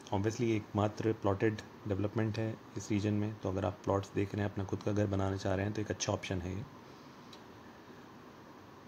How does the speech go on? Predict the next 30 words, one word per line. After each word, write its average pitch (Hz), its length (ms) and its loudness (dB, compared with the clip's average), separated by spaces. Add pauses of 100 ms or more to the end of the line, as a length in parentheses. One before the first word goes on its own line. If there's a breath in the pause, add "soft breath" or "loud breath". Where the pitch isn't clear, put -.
(360)
और 117 640 6
वन 117 180 6
thirty 123 200 6
square 127 220 6
meter 127 180 6
road 117 240 8
पे 135 80 8
है, 139 260 4
तो 113 600 4
location 120 640 4 (2000)
भी 117 320 2 (180)
eventually 123 520 6
अच्छी 110 220 6
होगी। 117 280 6 (800)
अगर 104 160 4
हम 110 80 4
disadvantages 123 680 4
की 127 100 4
बात 120 200 6
करें, 127 180 4
तो - 200 0
आज 107 200 4
के 127 100 4
time 117 240 4
पर 123 240 8
location 107 580 4
थोड़ी 107 480 4 (180)
दूर 107 400 8
है, 113 120 4
अ, 131 40 -8